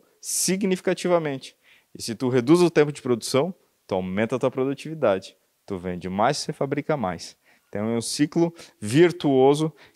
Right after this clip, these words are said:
que auxilia as indústrias. Aqui, eu, focando um pouco mais pro,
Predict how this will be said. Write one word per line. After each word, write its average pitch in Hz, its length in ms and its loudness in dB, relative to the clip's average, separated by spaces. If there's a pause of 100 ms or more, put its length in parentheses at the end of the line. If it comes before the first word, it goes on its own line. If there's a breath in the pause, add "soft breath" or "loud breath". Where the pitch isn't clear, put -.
que - 100 0
auxilia 120 720 2 (480 soft breath)
as 98 520 2 (260)
indústrias. 110 840 -8 (600 soft breath)
Aqui, 175 460 0
eu, 151 180 6
focando 143 520 2
um - 20 2
pouco 175 260 4
mais 160 200 4
pro, 131 300 2